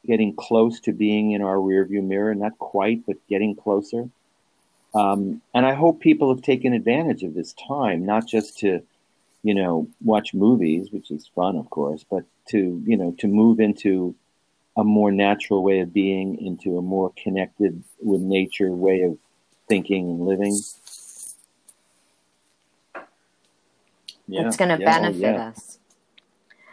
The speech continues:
Speaker 2: much, much greater. Um, it's interesting 'cause I did hear an N P R story,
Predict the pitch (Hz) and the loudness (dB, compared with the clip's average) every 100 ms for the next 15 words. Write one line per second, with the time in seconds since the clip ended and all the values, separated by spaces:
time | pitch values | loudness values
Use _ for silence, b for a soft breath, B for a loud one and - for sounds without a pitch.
0 | B _ - - - 170 170 - 160 - | B _ -20 -16 -4 -2 -2 -2 -2 -2
1 | 156 156 156 135 127 B B B - 175 | 0 0 2 -2 -4 B B B 0 0
2 | 175 185 180 214 208 208 - 170 170 156 | 0 -8 -8 -8 -8 -10 -8 -8 -8 -4
3 | 156 156 175 175 170 170 160 147 - 147 | -4 -4 -8 -10 -6 -4 -4 -6 -8 -14
4 | - 151 143 151 147 151 - - 143 143 | -12 -12 -10 -4 -2 -2 -6 -6 -4 -2
5 | 131 127 | -4 -6